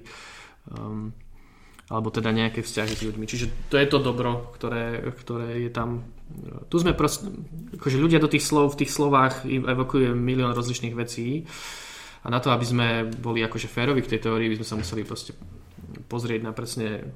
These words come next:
čo sa tým myslí. Aj hra napríklad. A tak hra je, je, ehm, nejaký znu-, zručný výkon nejakej činnosti. Čiže to dobro hry je napríklad, e, na ňom participuje aj niekto, kto,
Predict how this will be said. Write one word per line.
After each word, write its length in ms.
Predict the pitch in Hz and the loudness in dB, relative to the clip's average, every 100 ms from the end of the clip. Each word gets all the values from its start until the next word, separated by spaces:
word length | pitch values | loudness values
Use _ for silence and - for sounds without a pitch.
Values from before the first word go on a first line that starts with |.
| - | -16
čo 160 | - 123 | -10 -6
sa 160 | 123 110 | -6 -6
tým 160 | 113 | -6
myslí. 240 | 110 113 113 | -6 -4 -2
Aj 100 | 127 | 2
hra 140 | 123 131 120 - | 4 4 2 -8
napríklad. 480 | 120 113 - - - | -8 -8 -10 -14 -12
A 20 | |
tak 220 | - - | -12 -6
hra 320 | 123 131 139 127 | 0 2 2 2
je, 140 | 123 - - - - - - - - - | 0 -4 -10 -14 -16 -16 -20 -18 -16 -10
je, 320 | 127 120 120 117 117 113 110 | -4 -2 0 -2 -2 -4 -6
ehm, 640 | 113 113 113 113 113 113 117 - - - - - | -6 -6 -6 -8 -8 -10 -14 -20 -20 -20 -20 -16
nejaký 320 | - 120 - | -10 -8 -6
znu-, 320 | 127 123 170 131 | -2 4 4 4
zručný 720 | 123 180 185 160 147 139 135 | 4 6 6 4 6 4 2
výkon 640 | 127 165 175 135 127 120 123 - - - | 4 4 4 2 4 2 -4 -14 -20 -6
nejakej 300 | 123 123 120 | -4 -2 -4
činnosti. 560 | - 127 143 143 - - - - - - - - _ | 0 2 2 0 -6 -10 -10 -12 -10 -10 -14 -20 _
Čiže 480 | - 127 120 - - | -2 0 -2 -4 -4
to 80 | 127 | 2
dobro 320 | 156 190 156 123 | 6 6 6 6
hry 480 | 151 202 151 - 127 | 6 8 6 4 0
je 0 | |
napríklad, 500 | 135 147 143 139 131 | 0 -2 0 0 0
e, 20 | - 117 120 127 | -8 -6 -4 -2
na 160 | 127 131 | 0 0
ňom 240 | 143 127 | 2 0
participuje 560 | 127 127 127 143 151 135 | 0 -2 0 2 4 4
aj 80 | 123 | 4
niekto, 400 | 135 139 139 135 | 2 0 -2 -2
kto, 400 | - 123 123 | 0 2 2